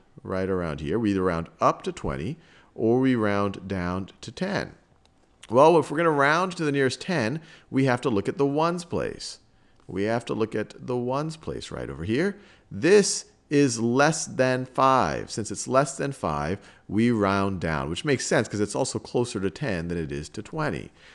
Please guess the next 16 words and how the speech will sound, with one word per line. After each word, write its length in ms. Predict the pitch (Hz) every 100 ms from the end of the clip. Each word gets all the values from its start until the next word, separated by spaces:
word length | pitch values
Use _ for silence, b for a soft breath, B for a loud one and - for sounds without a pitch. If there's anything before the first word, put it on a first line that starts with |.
| B
So 140 | -
we 120 | 101 110
round 340 | 104 101 98
down, 400 | 78 69 65 69 - b -
and 240 | 73 76 - -
ra-, 220 | 95 92 -
rounding 440 | 101 110 120 123
twelve 420 | 117 151 131 113
to 100 | 110
the 80 | 101
nearest 420 | 98 101 104 -
ten, 400 | - 175 95 107 117 b b
you 160 | 82
actually 400 | 87 - - 78
get 320 | 76 58 55 -
ten. 380 | - 73 53 50